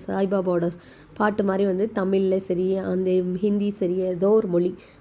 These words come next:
அதுல எல்லாம் வந்து பேசி பாடிக்கிட்டே இருந்தாங்க. ரொம்ப சூப்பரா இருந்துச்சு. நல்ல வித்தியாசமா பண்ணியிருந்தாங்க.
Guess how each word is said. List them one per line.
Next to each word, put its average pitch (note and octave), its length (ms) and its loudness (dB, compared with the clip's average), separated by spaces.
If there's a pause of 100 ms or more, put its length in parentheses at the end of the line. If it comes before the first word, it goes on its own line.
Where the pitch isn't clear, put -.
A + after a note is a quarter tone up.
அதுல G3 260 2
எல்லாம் G3 180 2
வந்து F#3+ 280 -2
பேசி G#3+ 400 2
பாடிக்கிட்டே F#3+ 480 0
இருந்தாங்க. F3+ 340 -2
ரொம்ப G#3+ 320 -2
சூப்பரா G3 300 -4
இருந்துச்சு. F#3+ 460 -2 (4000)
நல்ல C4 200 2
வித்தியாசமா C4 560 -2
பண்ணியிருந்தாங்க. F#3+ 720 -4